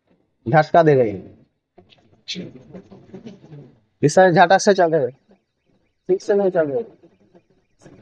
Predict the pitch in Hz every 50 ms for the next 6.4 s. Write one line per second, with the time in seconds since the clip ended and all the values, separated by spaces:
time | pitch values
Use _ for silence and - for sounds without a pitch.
0 | - _ _ - - _ _ _ _ _ _ _ _ _ _ _ _ _ _ _
1 | _ _ _ _ _ - 143 160 170 175 143 - - - - 151 165 185 190 202
2 | 185 175 196 202 220 185 196 202 220 226 196 196 175 202 180 160 104 - - 127
3 | 135 143 175 190 - 202 196 185 - 190 185 170 180 175 165 165 160 170 170 175
4 | 233 - _ _ _ _ _ _ _ _ - - 147 202 185 180 175 175 175 170
5 | 170 175 185 180 165 160 160 156 156 151 151 180 208 - - 170 151 151 165 165
6 | 170 170 156 160 180 202 - -